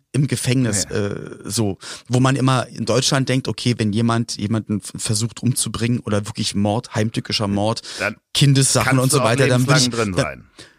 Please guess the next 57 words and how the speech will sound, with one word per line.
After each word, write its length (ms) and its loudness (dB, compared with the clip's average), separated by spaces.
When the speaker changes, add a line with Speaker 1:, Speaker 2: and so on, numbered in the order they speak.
Speaker 1:
dann 140 2
würd 100 4
ich 80 -2
auch 100 2
sagen, 260 0
ja, 100 0
dann 180 4
bitte, 240 2
bitte 380 0
mit, 260 -2
mit 160 0
anschließender 540 2
Sicherheitsverwahrung, 800 0
Speaker 2:
Genau. 60 -4
Speaker 1:
weil 100 2
es 80 -2
gibt 160 -4
ja 80 2
bei 100 0
uns 140 0
auch 160 0
nicht 320 2
wirklich 380 0
lebenslänglich, 720 2
sondern 380 0
man 100 2
Speaker 2:
Aber 120 2
Speaker 1:
muss 100 0
Speaker 2:
wir 80 0
Speaker 1:
es 80 0
ja 60 4
Speaker 2:
gehen 100 0
Speaker 1:
immer 100 2
Speaker 2:
jetzt 80 -2
Speaker 1:
so 60 2
Speaker 2:
mal 80 2
Speaker 1:
formulieren. 320 2
Speaker 2:
davon 140 0
aus, 100 -4
der 120 2
hat 160 -4
Speaker 1:
Aber 140 2
Speaker 2:
Millionen 540 2
betrogen 800 -2
und 420 -2
Leute 320 0
wahrscheinlich 380 -2
auch 100 -6
ruiniert, 480 0
ohne 220 -2
Frage. 420 0
Speaker 1:
Ja. 240 2
Speaker 2:
Aber 380 2
hu-, 300 -2
über 260 0
hundert 260 0
Jahre, 460 0